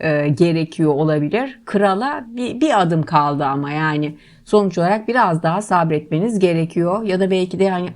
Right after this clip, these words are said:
e, kendinizden şüphe ediyorsunuz. "Akıntıya karşı kürek mi çekiyorum ben acaba, yanlış yolda mı ilerliyorum?" diyorsunuz ama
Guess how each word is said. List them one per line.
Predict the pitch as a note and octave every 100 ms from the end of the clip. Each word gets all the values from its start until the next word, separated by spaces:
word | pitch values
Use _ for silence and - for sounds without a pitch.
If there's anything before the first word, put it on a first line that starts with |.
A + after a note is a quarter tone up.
| E3+ -
e, | E3 D#3+
kendinizden | E3 F3+ F3+ E3+ F3+ F3+
şüphe | E3 - F3
ediyorsunuz. | E3 F3 E3 F3+ D#3
"Akıntıya | D#3+ F3 E3+ E3+ E3
karşı | E3 E3 E3+
kürek | E3 E3
mi | F3
çekiyorum | E3+ E3 E3 D#3+ D#3
ben | D#3
acaba, | D#3 E3 D3+ D3+
yanlış | D#3 E3 F3 F#3
yolda | F#3 E3+ D#3+
mı | D#3+
ilerliyorum?" | D#3 D#3 D3+ D3+ D3+ D3+
diyorsunuz | D3+ D#3 F#3 G#3
ama | B3 F3+ D3